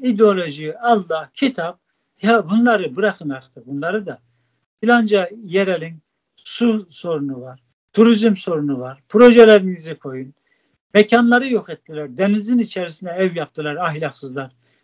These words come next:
Bir katta beş kat, bir tarafta otuz kat.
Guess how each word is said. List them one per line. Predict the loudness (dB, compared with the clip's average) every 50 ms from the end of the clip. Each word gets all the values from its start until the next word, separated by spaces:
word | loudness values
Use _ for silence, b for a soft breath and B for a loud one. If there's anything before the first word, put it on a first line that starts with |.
| _ _
Bir | 4 4 4 4
katta | 0 -2 -4 -4 _ -8 -8 0 2
beş | 4 4 4 2
kat, | 0 -2 -2 -2 -4 -8
bir | -10 -10 -10
tarafta | -10 _ -10 -8 -8 -8 -10 -12 _ -6 -6 -6 -6 -8 _
otuz | -6 -6 -6 -6 -8 -10 -10
kat. | -12 -16 -18 -18